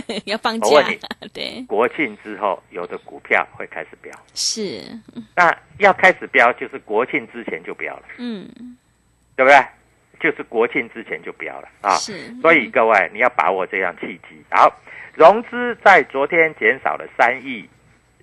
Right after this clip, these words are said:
Speaker 1: 啊，前天减少了十五亿，在前天减少六十二亿，在前天减少六十五亿，融资这几天减了快一百五十亿。
Speaker 2: 嗯。
Speaker 1: 那很多投资朋友，抱歉啦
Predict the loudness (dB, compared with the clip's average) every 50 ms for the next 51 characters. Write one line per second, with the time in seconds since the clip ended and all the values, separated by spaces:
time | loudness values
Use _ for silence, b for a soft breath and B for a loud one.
0 | _ 2 4 6 6 6 6 4 2 -2 -6 _ -4 -2 -2 0 2 4 4 4
1 | 4 4 2 2 2 2 2 0 0 0 -2 -6 -10 -12 -12 -12 -12 -10 -12 -12
2 | -12 -12 -14 -16 B B B B B 6 6 6 6 2 -4 -2 -2 -4 -2 0
3 | -2 -2 0 2 0 0 2 0 -2 -4 -4 -4 -4 -4 -4 -4 -6 -2 0 0
4 | 0 0 -4 -6 -6 -6 -4 -4 -6 -4 -4 -4 -6 -4 -6 -8 -10 -12 -20 -20
5 | -16 -16 -16 -16 -16 _ _ -4 -2 -2 -2 -2 -6 -8 -10 -8 -2 -2 -4 -4
6 | -4 -12 -10 -4 -4 -4 -4 -4 -10 -10 -10 -8 -12 -14 _ -6 -6 -6 -6 -8
7 | -16 _ -8 -8 -8 -8 -12 -18 -20 -20 -20 -20 -20 -20 _ _ _ -12 -10 -10
8 | -10 -12 -14 -16 -20 -20 _ _ _ _ _ _ _ _ _ _ _ _ _ _
9 | _ _ _ 0 2 2 2 0 -2 B B B B B B B B B B B
10 | B B _ _ -8 -8 -6 -2 2 4 4 4 2 0 -8 -10 -4 0 2 2
11 | 2 2 0 0 2 0 2 2 2 0 2 2 0 0